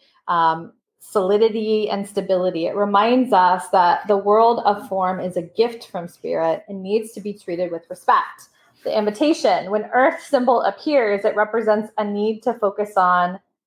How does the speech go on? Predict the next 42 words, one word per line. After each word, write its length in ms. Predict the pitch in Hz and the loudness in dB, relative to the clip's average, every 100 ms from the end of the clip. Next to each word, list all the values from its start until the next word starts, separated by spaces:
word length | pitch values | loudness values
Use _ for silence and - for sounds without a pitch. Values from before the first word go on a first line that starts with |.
| - | -6
reverence 720 | 175 180 208 269 381 415 - | 2 2 4 2 0 -4 -6
and 100 | 202 | -4
appreciation 1040 | 196 - 269 285 277 202 214 - 285 320 330 | -4 -6 -6 -6 -2 0 0 0 0 0 -4
for 100 | 208 | -4
the 100 | 185 | -2
natural 460 | 180 185 - 294 | 2 2 2 -2
gifts 520 | - 190 214 - - _ _ _ | 2 2 2 -2 -20 _ _ _
that 100 | 208 | -2
are 80 | 208 | -2
coming 380 | 208 208 190 202 | 0 -2 -2 -8
to 140 | 214 | -8
you 120 | 202 | -8
now 340 | 190 175 170 175 | -4 2 2 2
and 160 | 190 - | -2 0
always. 580 | 185 180 - - - _ _ _ _ - | 2 2 -4 -10 -20 _ _ _ _ -2
The 100 | 220 | -2
concrete 760 | - - 285 349 403 285 220 | -2 0 2 2 0 -4 -4
world 440 | 180 170 165 175 180 | 0 2 4 0 -4
you 140 | 180 | -10
inhabit 600 | 180 196 170 165 175 190 - | -10 -2 -2 0 0 -2 -2
is 180 | 214 190 | -6 0
there 300 | 214 254 262 | 2 2 2
by 160 | 226 | 2
grace 380 | 214 196 220 - | 0 -2 -2 -6
of 80 | 202 | -20
spirit, 520 | - - 277 - - - _ _ _ | -16 -8 -2 -2 -2 -6 _ _ _
and 140 | 214 226 | -2 0
you 100 | 269 | 2
are 80 | 277 | 2
part 220 | 277 233 | 2 0
of 140 | 277 180 | 0 -2
it. 300 | - - _ - | -10 -12 _ -8
Much 400 | 214 254 262 - | 0 0 -2 -4
can 140 | 294 | -2
be 100 | 254 | 0
accomplished 640 | 254 247 220 233 262 254 180 | 0 2 2 2 0 -2 -4
now 280 | 160 165 165 | 2 2 0
when 120 | 190 | -4
you 100 | 202 | -8
focus 400 | - 185 190 196 | -4 -4 -2 -4
on 180 | 185 180 | -2 -4
compassionate, 840 | - 196 - 202 220 - 277 330 | -8 -14 -2 0 0 -2 2 2